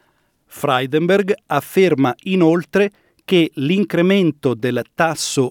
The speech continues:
obbligatorio di risparmio della superannuation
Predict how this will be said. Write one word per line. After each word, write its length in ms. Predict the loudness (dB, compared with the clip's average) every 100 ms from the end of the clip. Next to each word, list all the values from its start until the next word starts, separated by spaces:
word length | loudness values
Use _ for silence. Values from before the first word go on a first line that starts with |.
| -2
obbligatorio 960 | -2 -2 -2 -2 2 2 2 0 -2 -4
di 180 | -4 -4
risparmio 840 | -4 -4 -2 0 0 0 -2 -2
della 280 | -4 -4 -4
superannuation 1200 | -4 -2 -2 0 0 2 0 0 -2 -2 -2